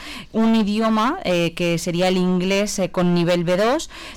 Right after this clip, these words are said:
tener conocimientos de informática y también gestión, te-, que sea técnico en gestión administrativa,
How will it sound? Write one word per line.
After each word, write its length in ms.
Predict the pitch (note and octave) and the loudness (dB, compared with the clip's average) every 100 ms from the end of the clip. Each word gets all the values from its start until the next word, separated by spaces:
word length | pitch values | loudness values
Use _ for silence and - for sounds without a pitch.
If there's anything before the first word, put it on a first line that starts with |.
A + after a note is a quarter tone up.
| - | -4
tener 280 | G3+ G3+ - | 0 0 0
conocimientos 640 | G#3 F#3 F#3 F3+ F3 E3+ | 0 0 -2 -2 -2 -4
de 60 | E3+ | -4
informática 920 | E3 A3+ A#3+ A#3+ A#3 A#3+ B3 C4 E4+ | -2 -2 0 0 -2 -4 -2 -2 -2
y 160 | - G#3 | -4 -4
también 360 | A3 G#3+ G3+ G#3+ | 0 0 0 -2
gestión, 720 | F#3+ E3+ - F#3+ F#3 F#3 G3+ - | -4 -4 -6 -2 0 0 -2 -2
te-, 240 | G3 F3 F3 | 0 0 -2
que 140 | F#3+ | -4
sea 180 | F#3 G3 | -2 -4
técnico 520 | G3+ A3+ A#3 G#3+ G3 | -2 0 2 2 0
en 80 | F3+ | -4
gestión 280 | F3+ F#3+ F#3 | -4 -4 -2
administrativa, 760 | F#3+ F#3+ F#3 G3+ B3 B3 B3+ | 0 -2 -2 -4 -2 0 -2